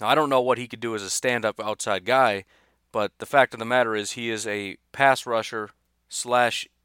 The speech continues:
defensive end, and the Packers, if we drafted him, would get one of the more athletic, one of the more highly touted, highly recruited guys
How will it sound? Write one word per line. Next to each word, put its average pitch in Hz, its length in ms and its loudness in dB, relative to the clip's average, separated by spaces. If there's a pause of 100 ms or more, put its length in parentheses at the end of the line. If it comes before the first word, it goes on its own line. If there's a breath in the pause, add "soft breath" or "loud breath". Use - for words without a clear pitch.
(200)
defensive 120 500 -2
end, 117 280 -2
and 104 260 -8
the 101 60 -10
Packers, 127 420 -2
if - 220 -10
we 117 100 -12
drafted 127 500 0
him, 95 240 -12 (400)
would 120 160 -8
get 120 160 -2
one 123 160 -2
of 135 60 -4
the 131 80 -2
more 123 280 0
athletic, 117 680 0
one 113 260 -6
of 123 40 -2
the 120 60 -6
more 117 240 -2
highly 131 480 -2
touted, 113 480 -2
highly 123 380 -6
recruited 113 680 -10
guys 104 560 0